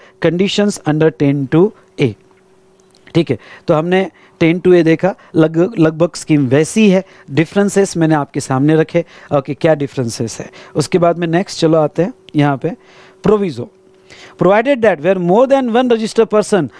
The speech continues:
are having same pan issued under Income Tax Act, the registered person shall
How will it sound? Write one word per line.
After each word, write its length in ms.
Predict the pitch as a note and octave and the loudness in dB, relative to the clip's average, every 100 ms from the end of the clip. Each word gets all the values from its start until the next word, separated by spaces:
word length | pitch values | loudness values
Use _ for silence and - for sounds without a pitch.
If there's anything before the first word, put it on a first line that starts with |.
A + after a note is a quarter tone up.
| - | -6
are 120 | E3+ F3 | -2 0
having 300 | E3+ G3 G3+ | -2 -4 -6
same 440 | - A#3+ C#4+ D4 | -2 2 4 2
pan 340 | A#3 F#3 C#3 B2 _ - - _ _ _ _ _ _ _ _ _ _ _ | 0 0 0 -8 _ -20 -20 _ _ _ _ _ _ _ _ _ _ _
issued 240 | E3 A#3+ A3 | 0 4 4
under 240 | G#3+ A3 | 4 2
Income 360 | G#3 G3 A#3 A#3+ | 2 0 0 2
Tax 240 | A3+ - | 0 2
Act, 180 | F#3+ D3 | -2 0
the 80 | D#3 | 0
registered 360 | D#3+ F3+ A3 | 0 0 0
person 280 | G3+ G3+ A3 | 0 0 -2
shall 260 | G#3+ G#3+ | 0 0